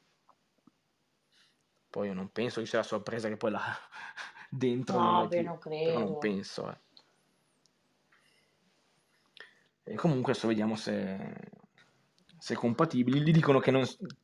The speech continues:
Speaker 1: in teoria non servono neanche le viti perché c'è la, si in-, c'è un adesivo, un adesivo del, del, che si incolla, quindi se vuoi non puoi, potresti anche non, non avvitarla. Adesso vediamo
Speaker 2: Sì,
Speaker 1: un po'
Speaker 2: sì.
Speaker 1: come,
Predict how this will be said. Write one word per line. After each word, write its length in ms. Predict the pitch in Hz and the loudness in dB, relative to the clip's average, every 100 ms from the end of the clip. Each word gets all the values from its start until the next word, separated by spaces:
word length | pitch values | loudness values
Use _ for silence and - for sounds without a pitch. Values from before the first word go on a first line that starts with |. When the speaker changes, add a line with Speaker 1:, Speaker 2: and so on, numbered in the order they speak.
| _ | _
Speaker 1:
in 180 | 139 - | -2 4
teoria 220 | 147 170 | 8 8
non 100 | 135 | 8
servono 280 | - 135 131 | 6 8 8
neanche 240 | 131 147 | 6 8
le 80 | 151 | 6
viti 240 | 135 123 | 6 2
perché 160 | 113 110 | 0 0
c'è 200 | - 117 | 4 6
la, 420 | 113 107 101 98 - - - - - - _ - | 6 4 2 -2 -6 -20 -20 -20 -20 -20 _ -12
si 180 | - | 0
in-, 140 | 139 - | 0 0
c'è 200 | - 135 | -8 6
un 60 | 135 | 8
adesivo, 300 | 131 127 131 123 | 8 6 2 2
un 180 | 127 | 2
adesivo 420 | 127 123 120 123 123 | 4 4 4 4 4
del, 120 | 113 | 4
del, 360 | 113 117 98 | 2 0 -2
che 120 | - 120 | -6 -4
si 120 | 139 | -2
incolla, 480 | 139 - 113 113 101 | 0 6 6 6 4
quindi 320 | 110 107 98 | -2 -4 -6
se 200 | - 107 | -4 0
vuoi 140 | 110 110 | 2 2
non 80 | |
puoi, 360 | 98 104 92 95 - | 0 -2 -4 -8 -6
potresti 320 | 107 104 107 | -4 -4 -4
anche 140 | 98 | -2
non, 220 | 104 101 101 | 2 2 2
non 280 | 98 95 95 | 2 0 0
avvitarla. 500 | 104 139 87 95 80 | -4 -6 -8 -8 -10
Adesso 220 | - - | -10 0
vediamo 260 | 113 156 | 8 8
Speaker 2:
Sì, 100 | 147 | 10
Speaker 1:
un 60 | 113 | 6
po' 60 | 190 | 4
Speaker 2:
sì. 40 | |
Speaker 1:
come, 240 | 104 92 | 0 -2